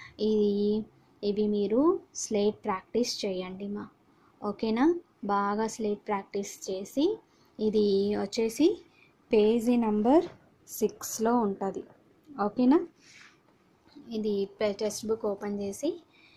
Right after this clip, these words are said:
ఇవి బాగా ప్రాక్టీస్ చేసి, వన్ టైమ్ హోంవర్క్ కూడా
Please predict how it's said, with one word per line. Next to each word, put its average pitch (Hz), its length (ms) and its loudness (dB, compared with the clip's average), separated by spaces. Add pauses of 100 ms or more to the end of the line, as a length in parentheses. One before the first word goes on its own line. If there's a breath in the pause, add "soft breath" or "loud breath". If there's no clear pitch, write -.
(160 soft breath)
ఇవి 202 200 -2
బాగా 208 260 -4
ప్రాక్టీస్ 214 680 -4
చేసి, 214 300 -4 (520 soft breath)
వన్ 202 240 -2
టైమ్ 208 360 -2 (600)
హోంవర్క్ 202 420 -4
కూడా 208 240 0